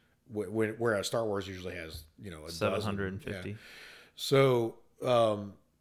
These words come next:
Speaker 1: just like Sweetheart, it's a pretty, it's pretty just storytelling. I mean, not a lot of dialogue, obviously.
Speaker 2: Mm-hmm.
Speaker 1: Right. A, a matter of fact, if you watch, we watched The Mandalorian and The Sweetheart. I watched them back to back,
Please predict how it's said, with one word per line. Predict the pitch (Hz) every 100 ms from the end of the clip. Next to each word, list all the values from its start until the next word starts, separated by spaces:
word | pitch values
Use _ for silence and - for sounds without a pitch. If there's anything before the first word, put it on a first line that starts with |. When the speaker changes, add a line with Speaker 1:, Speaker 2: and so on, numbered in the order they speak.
| -
Speaker 1:
just | 107 139 151 -
like | 143 131 - - - _ -
Sweetheart, | - 160 202 117 87 80
it's | - 127 143
a |
pretty, | 117 - 175 170 165 147
it's | 139 110 -
pretty | - - 156 170 170 165
just | 135 131 - - _ _ _
storytelling. | - 151 151 151 151 147 139
I | 113 113
mean, | 113
not | 110 117
a |
lot | 117 113
of | 98
dialogue, | 110 110 95 95 131 131 -
obviously. | 92 82 90 135 127
Speaker 2:
Mm-hmm. | 110 104 - - - - - _ _ _
Speaker 1:
Right. | 107 117
A, | 139 156
a |
matter | 156 214
of | -
fact, | 226 170
if | 147
you | 156
watch, | 160 240 - - 175 -
we | 143 160
watched | 185 247 - - -
The | 139
Mandalorian | 151 170 156 165 160 127
and | 117
The |
Sweetheart. | 104 160 143 110
I | 131
watched | 220 131 -
them | 101
back | 95 98 -
to |
back, | 85 117 107